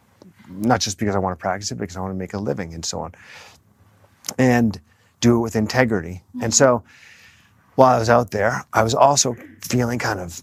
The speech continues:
Speaker 1: not well, 'cause I, this whole thing had been weighing on me. I was worried, I was concerned, I was sort of like, you know, in one of those moments of doubt. And I was wandering around the forest and I noticed this plant, gold thread. And I had known,
Speaker 2: Mm-hmm.
Speaker 1: known that plant already 'cause I was so into botany and I knew all the local plants.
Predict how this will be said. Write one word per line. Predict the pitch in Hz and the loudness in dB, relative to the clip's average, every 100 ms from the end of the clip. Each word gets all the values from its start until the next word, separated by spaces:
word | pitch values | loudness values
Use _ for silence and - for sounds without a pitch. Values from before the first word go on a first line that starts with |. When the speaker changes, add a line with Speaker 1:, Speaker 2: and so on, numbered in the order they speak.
| _ | _
Speaker 1:
not | - 113 135 156 | -6 2 2 2
well, | 123 139 165 123 | 0 4 4 2
'cause | - | -2
I, | - | -8
this | 110 127 | -4 -2
whole | 131 131 | 2 2
thing | 120 147 | 2 -4
had | 127 101 | -2 -2
been | 95 92 | -4 -2
weighing | 110 123 123 | -2 -2 -2
on | 107 | -4
me. | 98 | -6
I | |
was | 92 92 | -10 -8
worried, | 98 107 110 101 92 | -2 0 0 -4 -6
I | 90 | -8
was | 87 | -10
concerned, | - 90 - 110 113 110 98 | -10 -6 -4 -2 -2 -2 -4
I | 90 | -6
was | 87 | -8
sort | - 92 | -8 -10
of | 82 90 | -10 -8
like, | 87 80 - _ _ _ _ _ - 107 101 | -10 -10 -20 _ _ _ _ _ -20 -16 -12
you | 92 | -10
know, | 85 82 | -10 -10
in | 117 107 | -8 -6
one | 104 107 | -4 -4
of | |
those | 101 90 | -4 -6
moments | 95 95 98 92 90 | -4 -4 -6 -8 -12
of | 85 82 | -14 -2
doubt. | 107 95 80 _ | 0 0 -4 _
And | 135 127 | 0 4
I | 117 117 113 _ _ _ _ _ _ _ | 4 2 -4 _ _ _ _ _ _ _
was | 127 - - - | -4 -4 -6 -6
wandering | 120 107 120 139 139 | -2 4 6 6 4
around | 123 113 | 4 2
the | 101 | 0
forest | - 101 104 113 | -4 -2 -2 -4
and | 98 | -10
I | 95 | -6
noticed | 98 98 98 - | -4 -4 -6 -10
this | 98 | -14
plant, | - 95 98 101 | -10 -8 -6 -6
gold | 98 117 | -8 -8
thread. | - - - _ _ _ _ _ | -10 -14 -16 _ _ _ _ _
And | 117 | 4
I | 127 | 6
had | 131 | 6
known, | 147 160 | 4 2
Speaker 2:
Mm-hmm. | 131 127 | 2 2
Speaker 1:
known | 131 147 135 | 4 4 4
that | 107 - | 2 -2
plant | 104 98 | -6 -2
already | 98 107 101 | 0 2 0
'cause | 87 | -4
I | 90 | -8
was | - | -6
so | 98 | -8
into | 92 82 | -10 -8
botany | 82 85 80 87 | -2 0 -2 -6
and | 85 | -10
I | 85 | -10
knew | 92 95 | -6 -4
all | 87 | -2
the | 92 | -2
local | 90 98 90 90 | -2 -2 -2 -6
plants. | - 90 104 | -6 -12 -12